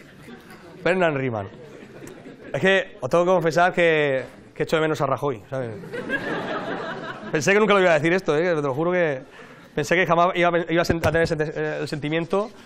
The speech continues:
pero al final era el bueno y todo, ¿eh? Te, te echabas una risa y todo, te podía, era divertido.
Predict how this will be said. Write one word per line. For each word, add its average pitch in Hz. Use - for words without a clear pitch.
pero 151
al 131
final 156
era 160
el 151
bueno 165
y 143
todo, 156
¿eh? 175
Te, 139
te 127
echabas 160
una 160
risa 180
y 151
todo, 180
te 160
podía, 139
era 147
divertido. 156